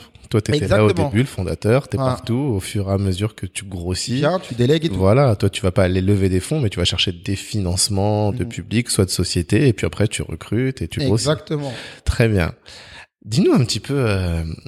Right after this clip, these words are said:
Speaker 1: quels sont les doutes et les peurs qui t'ont ralenti ?
Speaker 2: Ah, les doutes et les peurs, bah, euh, bah, de pas, des fois, de pas. Moi, je me rappelle quand on mettait le bafa en place, hein, parce que vraiment, le bafa, c'est le départ.
Speaker 1: Mhm.
Speaker 2: Et, euh, c'était,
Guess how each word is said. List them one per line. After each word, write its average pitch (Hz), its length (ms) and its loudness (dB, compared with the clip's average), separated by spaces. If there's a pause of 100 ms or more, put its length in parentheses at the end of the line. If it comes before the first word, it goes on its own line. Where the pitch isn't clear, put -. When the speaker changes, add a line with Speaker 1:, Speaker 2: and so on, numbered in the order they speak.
(400)
Speaker 1:
quels - 160 2
sont 185 160 0
les 127 100 6
doutes 107 300 2
et 101 60 4
les 95 80 2
peurs 113 340 2 (140)
qui 104 100 -6
t'ont 95 160 0
ralenti ? 85 500 2 (920)
Speaker 2:
Ah, 117 100 -8
les 107 140 -4
doutes 113 180 -10
et 120 60 -4
les 110 120 -2
peurs, 113 280 -8
bah, 101 340 -6 (600)
euh, 120 1300 -6 (460)
bah, 120 240 -2
de 117 140 -2
pas, 135 240 0
des 120 120 -4
fois, 127 200 -6
de 110 140 -8
pas. 113 400 -4
Moi, 151 100 -4
je 123 60 -4
me 139 40 4
rappelle 139 220 6
quand 135 120 2
on 127 40 0
mettait 127 180 2
le 113 60 0
bafa 117 240 4
en 110 80 0
place, 127 300 0
hein, 104 240 0
parce - 140 -14
que 110 80 -2
vraiment, 113 280 2
le 120 60 0
bafa, 117 220 4
c'est - 260 -4
le 123 180 2
départ. - 460 0 (380)
Speaker 1:
Mhm. 92 260 0 (360)
Speaker 2:
Et, 131 180 0
euh, - 180 -2 (520)
c'était, 139 440 -2